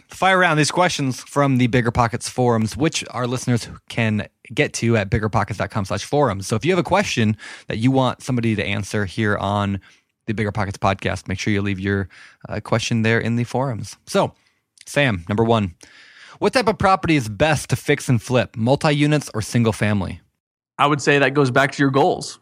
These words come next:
Speaker 2: honestly.
Speaker 1: Okay.
Speaker 2: 'Cause I think it really depends on where you are in the market, where you are personally. I mean, you can make really good money flipping multifamily,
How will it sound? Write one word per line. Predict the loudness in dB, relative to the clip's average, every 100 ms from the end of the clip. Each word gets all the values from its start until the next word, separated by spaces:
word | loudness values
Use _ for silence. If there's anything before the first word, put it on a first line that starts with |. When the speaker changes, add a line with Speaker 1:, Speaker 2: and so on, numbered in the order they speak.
| -6
Speaker 2:
honestly. | 0 2 2 0 -2 -4 _ _ _ _ _ -8
Speaker 1:
Okay. | -6 0
Speaker 2:
'Cause | 2
I | 4
think | 2 2 -4 -20 _ _ _ _
it | -2 2
really | 2 2
depends | 2 2 4
on | 4 4
where | 4 4
you | 4
are | 4
in | 2
the |
market, | 2 4 2 -2 _ _ _ 0
where | 2
you | 4 4
are | 2
personally. | 2 0 2 2 4 2 -4 _ _ _ _ -6
I |
mean, | 0
you | 0
can | 2 2
make | 0 -4 -20 -20 -20 _ -4
really | 0 4 4
good | 4 4
money | 2 2 -2 0
flipping | 0 2 0
multifamily, | 0 -2 -4 -6 -4 -6